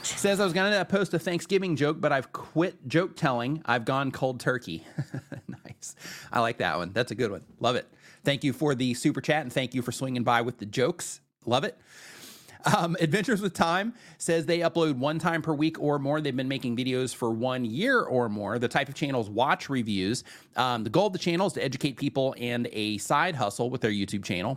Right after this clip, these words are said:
The question is, "I wanna market my Amazon book in one of my YouTube videos. Should I make a short or a long form video, and how can I include a direct Amazon link to my book in both formats, maybe a clickable image or a Q R code?"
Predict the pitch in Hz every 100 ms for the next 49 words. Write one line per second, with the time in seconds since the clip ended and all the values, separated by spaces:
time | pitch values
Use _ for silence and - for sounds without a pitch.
0 | - 117 113 - 214 220 160 160 165 -
1 | - - - - 247 294 240 233 180 180
2 | 185 160 135 123 127 127 143 143 120 135
3 | 107 98 92 104 - 120 143 160 101 -
4 | 196 175 170 160 151 151 160 143 135 151
5 | 151 143 107 139 - 143 135 127 131 120
6 | 117 117 127 - 117 127 123 117 120 120
7 | 113 95 101 165 165 113 110 113 107 156
8 | 151 147 143 - 117 117 98 - 131 123
9 | 120 110 117 101 107 101 - 98 95 -
10 | 101 95 90 92 78 76